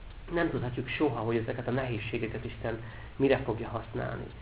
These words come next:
És hogy azok az emberek, akik ott vannak körülöttünk, abból, abból mi-, az ő életükben ez milyen nyomot fog hagyni, és, és ők, ők erre hogyan fognak reagálni. Én,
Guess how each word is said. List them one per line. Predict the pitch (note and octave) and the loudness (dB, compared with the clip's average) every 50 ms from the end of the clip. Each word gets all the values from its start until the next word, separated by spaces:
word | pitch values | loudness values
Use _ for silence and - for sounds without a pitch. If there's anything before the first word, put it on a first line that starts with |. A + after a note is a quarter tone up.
| - - - - - - - | -12 -12 -14 -14 -14 -12 -2
És | - B2+ B2+ B2 B2 | 2 4 4 4 4
hogy | B2 C#3 C#3 | 2 0 0
azok | - C#3 D3+ C#3 | 2 2 0 2
az | D3 C3+ - | 0 0 2
emberek, | D#3 D3 D3 C3 B2+ A#2+ A#2+ A#2 - | 2 2 2 2 2 0 0 -2 -4
akik | A2+ - A#2+ A#2 | -4 -4 -4 -4
ott | C3 B2 - | -4 -4 -4
vannak | B2 A#2 A#2 - - | -4 -4 -4 -4 -2
körülöttünk, | - A#2+ A2+ A2 G#2+ G#2+ A2 A#2 A2 - | 0 2 2 2 0 -2 -2 -2 -2 -2
abból, | A2+ G#2+ A2 A#2+ A2+ A2+ A#2 B2 A2+ - - - | -2 0 0 0 2 2 0 -2 -4 -6 -8 -6
abból | A#2 A#2 B2 A#2+ | -4 -2 0 0
mi-, | B2+ C3+ C#3 C#3 - - - - - - - - - - - - - - | 0 0 -2 -2 -4 -6 -8 -10 -12 -12 -12 -14 -14 -14 -14 -14 -8 -4
az | C#3 B2 C3+ | -4 -2 -2
ő | C#3 C3+ C3+ | 0 0 2
életükben | C#3 C#3 B2 B2+ - A#2 A2+ A#2+ A#2+ | 4 2 2 2 0 0 0 2 0
ez | A#2 - C#3 | 0 0 -2
milyen | C#3+ C3 A2+ G#2+ | -2 0 0 0
nyomot | A2 A2 G#2+ G#2 G#2 G#2 - | 0 0 2 0 0 -2 -2
fog | - - - | -4 -4 -4
hagyni, | - - A2 A2 A2 A#2+ A#2+ A#2 - - - - - - - - - - - | -4 -2 -2 -2 -2 -2 -4 -4 -6 -10 -12 -12 -14 -14 -14 -14 -14 -8 -4
és, | - A#2 A#2 - - - - - | -2 -2 0 -2 -4 -6 -6 -6
és | - - - | -6 -4 -2
ők, | B2 B2 B2 - - | -2 -2 -2 0 4
ők | C3+ B2+ B2+ B2+ | 4 4 4 2
erre | B2+ A#2 A#2 | 0 0 0
hogyan | B2 C3+ A#2+ A2 G#2 - | 0 2 2 2 0 0
fognak | - A2 A2 G#2 G#2 G#2+ | 0 0 0 0 0 0
reagálni. | A2 G#2 G#2 G#2 G#2 - - - - - - - - - - - - - - - - - - - - - - - - - - - - - - - - - - - - - - - - - - - - - - - - - - - | -2 0 0 -2 -2 -4 -6 -6 -6 -6 -6 -8 -8 -8 -10 -10 -10 -10 -10 -10 -10 -12 -12 -12 -12 -12 -12 -12 -12 -12 -12 -12 -10 -12 -12 -12 -12 -12 -12 -10 -10 -10 -10 -10 -8 -8 -8 -10 -10 -10 -8 -10 -10 -10 -4 4
Én, | - D3 D3 D3+ D3+ D#3 - - | 8 10 10 10 10 8 6 2